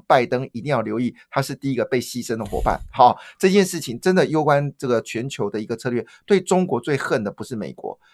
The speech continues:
其实对中国最恨的是澳洲，因为当川普提出所谓的“干净”呃，网络的时候呢，第一个响应的是澳洲。那台湾早就已经去，去中国化了，所以没有什么问题。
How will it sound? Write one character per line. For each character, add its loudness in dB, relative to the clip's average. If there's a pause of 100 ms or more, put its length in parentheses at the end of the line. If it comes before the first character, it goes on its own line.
其 -6
实 -2
对 0
中 -2
国 0
最 0
恨 -2
的 -4
是 -8
澳 0
洲， -6 (240)
因 4
为 6
当 2 (680)
川 6
普 0
提 -8
出 -4
所 -4
谓 4
的 0
“干 2
净” -4
呃， -2
网 -6
络 -4
的 -2
时 -8
候 -2
呢， -6 (220)
第 -6
一 -4
个 2
响 -8
应 -6
的 -6
是 -10 (180)
澳 4 (160)
洲。 -2
那 6
台 4
湾 8
早 0
就 -2
已 -2
经 -8
去， -6 (200)
去 -4
中 -2
国 -2
化 2
了， -2
所 0
以 0
没 -4
有 -4
什 -10
么 -8
问 -4
题。 -14